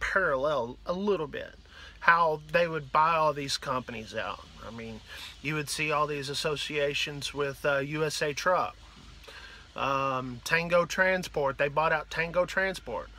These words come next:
Or Tango Transport, they bought from Shreveport, Louisiana, they bought for their contracts. And guess what they did to Tango Transport? They put a for sale sign in front of their terminals, a for sale sign in front of their corporate office,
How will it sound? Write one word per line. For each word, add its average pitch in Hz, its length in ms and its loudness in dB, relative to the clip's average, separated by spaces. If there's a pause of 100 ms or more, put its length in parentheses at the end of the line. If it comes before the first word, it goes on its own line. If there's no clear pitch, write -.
(220)
Or 202 140 8
Tango 220 480 4
Transport, 226 640 2
they 170 140 2
bought 165 400 6 (560)
from 165 300 2
Shreveport, 196 560 0
Louisiana, 175 840 2 (300)
they 160 100 6
bought 160 300 4
for 175 180 6
their 151 160 2
contracts. 165 800 2
And 156 80 -4
guess 208 260 2
what 233 160 2
they 208 160 0
did 190 200 0
to 165 40 -12
Tango 196 380 2
Transport? 202 720 0 (580)
They 185 100 12
put 214 220 2
a - 20 4
for 196 240 2
sale 262 320 6
sign 175 340 4
in 175 100 -4
front 196 180 2
of 175 40 2
their 165 80 2
terminals, 185 680 4 (260)
a 175 80 6
for 196 220 2
sale 247 340 6
sign 180 320 6
in 175 100 -2
front 185 260 4
of 165 60 2
their 160 120 0
corporate 175 480 2
office, 180 580 2